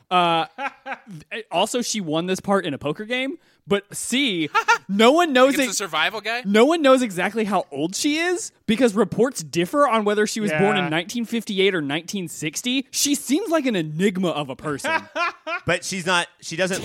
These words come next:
Speaker 4: look or act like the typical actress you would jam in here to, like, do almost nothing except for look hot, you know?
Speaker 3: Yeah.
Speaker 4: Like,
Speaker 2: And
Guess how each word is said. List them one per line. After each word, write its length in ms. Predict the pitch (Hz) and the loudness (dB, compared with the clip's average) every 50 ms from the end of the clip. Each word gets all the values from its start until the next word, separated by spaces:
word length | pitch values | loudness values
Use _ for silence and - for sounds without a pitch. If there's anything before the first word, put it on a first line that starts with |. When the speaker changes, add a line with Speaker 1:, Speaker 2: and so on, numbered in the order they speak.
| - | 0
Speaker 4:
look 220 | 139 160 190 - 165 | 0 0 -2 -4 -6
or 180 | 147 143 139 - | -6 -8 -6 -4
act 260 | 127 135 135 127 - | -2 -2 -2 -2 -4
like 220 | 127 120 110 _ _ | -8 -10 -10 _ _
the 280 | 120 113 104 101 95 _ _ _ _ _ | -8 -6 -6 -6 -10 _ _ _ _ _
typical 560 | - - 160 156 151 143 - 143 131 123 - | -8 -8 -8 -8 -8 -10 -8 -8 -8 -8 -6
actress 520 | 117 117 123 117 - - 110 104 95 - 110 | -6 -6 -8 -8 -8 -10 -10 -10 -10 -8 -8
you 80 | 110 | -8
would 120 | 107 107 110 | -8 -8 -10
jam 280 | - 117 110 117 113 | -10 -10 -10 -10 -10
in 80 | 113 107 | -10 -12
here 340 | 117 110 104 101 98 98 95 | -12 -12 -10 -10 -10 -10 -12
to, 180 | - 117 107 | -12 -12 -10
like, 200 | 104 101 98 98 | -10 -10 -12 -10
do 180 | 98 113 113 110 | -12 -8 -6 -6
almost 300 | 110 104 104 104 101 - | -6 -6 -8 -12 -12 -12
nothing 280 | 107 107 98 - 101 98 | -12 -12 -12 -12 -14 -16
except 300 | 98 - - 104 95 - | -16 -14 -14 -16 -14 -14
for 160 | - 98 95 85 _ | -16 -18 -18 -18 _
look 220 | 98 101 92 - | -14 -14 -14 -14
hot, 280 | - - 107 87 67 _ _ _ | -14 -14 -14 -14 -14 _ _ _
you 160 | 104 98 98 | -18 -14 -10
know? 60 | 160 | -6
Speaker 3:
Yeah. 220 | 156 151 139 135 131 | -6 -4 -4 -4 -4
Speaker 4:
Like, 260 | 123 113 113 117 123 _ _ - | -4 -6 -6 -8 -12 _ _ -12
Speaker 2:
And 120 | 233 247 | -10 -8